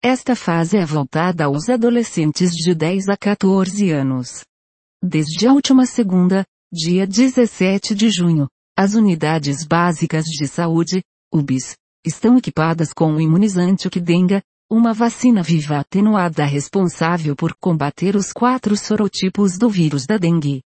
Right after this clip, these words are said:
Como proceder para receber a vacina?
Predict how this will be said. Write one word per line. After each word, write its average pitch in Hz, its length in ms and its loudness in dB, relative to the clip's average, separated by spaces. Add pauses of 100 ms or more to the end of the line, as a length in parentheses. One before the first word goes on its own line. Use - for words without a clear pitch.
(420)
Como 147 300 0
proceder 160 680 -2
para 247 160 0
receber 220 560 0
a 214 60 0
vacina? 220 560 0